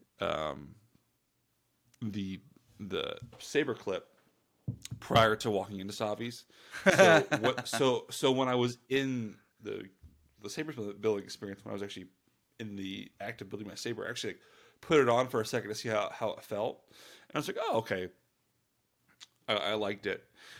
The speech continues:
Speaker 1: Um, and it felt comfortable because the other, um, pommel piece, um,
Speaker 2: Mm-hmm.
Speaker 1: was that more ornate style. 'Cause, like, really,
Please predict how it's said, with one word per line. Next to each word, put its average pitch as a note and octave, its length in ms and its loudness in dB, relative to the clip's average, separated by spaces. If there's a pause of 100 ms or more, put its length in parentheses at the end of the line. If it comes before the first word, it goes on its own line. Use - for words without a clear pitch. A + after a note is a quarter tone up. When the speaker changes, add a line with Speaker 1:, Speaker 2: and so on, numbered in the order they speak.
(180)
Speaker 1:
Um, F#2+ 220 -6
and G2 80 -10
it - 60 -12
felt G2 200 -8
comfortable G2 360 -8
because A#2 320 -4
the - 200 -12
other, A#2 560 0 (460)
um, F2+ 520 -6 (260)
pommel D3 300 0
piece, - 500 -6 (220)
um, F#2 500 -2
Speaker 2:
Mm-hmm. C3 120 -12 (360)
Speaker 1:
was A2 240 4
that A2 160 2
more G#2 280 0
ornate F#2+ 840 -4
style. G2+ 720 -2 (100)
'Cause, A#2 140 -4
like, B2+ 200 -2 (360)
really, B2 640 6